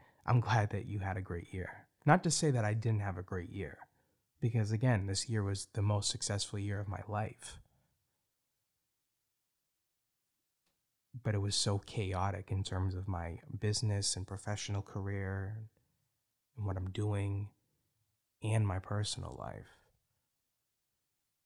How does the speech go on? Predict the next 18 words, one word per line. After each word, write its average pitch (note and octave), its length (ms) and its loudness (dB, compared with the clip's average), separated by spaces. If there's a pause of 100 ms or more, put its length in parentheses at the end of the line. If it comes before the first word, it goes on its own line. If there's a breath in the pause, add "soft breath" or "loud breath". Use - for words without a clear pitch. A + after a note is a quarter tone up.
There's G2+ 160 2
a G#2 80 2
lot G#2+ 260 6
of G2 120 2
things A2+ 440 4
that F#2 220 -4
went G2+ 180 2
on G#2+ 220 4
behind G2 340 -2
the F2+ 80 -4
scenes G#2+ 640 2
that G2 160 -4
I G2+ 140 0
have G2 180 -2
not G#2 260 0
talked - 380 2
about F2 360 -2
yet F#2 340 -4